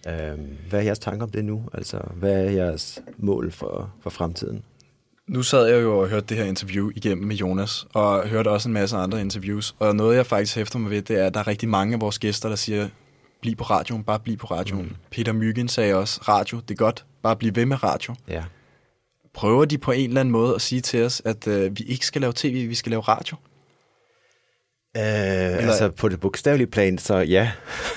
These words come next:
Speaker 1: <laughs> Øhm, men også, man kan sige, i forhold til jeres, jeres karriereudvikling, altså, det er jo den der klassiske rejse fra radio til T V, og selvfølgelig så til, til film og, altså,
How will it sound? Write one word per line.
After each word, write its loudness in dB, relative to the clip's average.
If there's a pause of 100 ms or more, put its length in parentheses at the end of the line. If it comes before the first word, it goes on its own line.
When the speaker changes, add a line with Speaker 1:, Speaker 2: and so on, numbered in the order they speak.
(220)
Speaker 1:
<laughs> -2 (760)
Øhm, -2
men -4
også, 0
man -2
kan -4
sige, -2
i -4
forhold 0
til -2
jeres, 0 (120)
jeres -4
karriereudvikling, -2
altså, -4
det 0
er 4
jo 4
den 0
der 2
klassiske -2
rejse -2
fra -6
radio -6
til -14
T -6
V, -4 (580)
og -12
selvfølgelig -6
så -6
til, -6 (120)
til -14
film -8
og, -10
altså, -8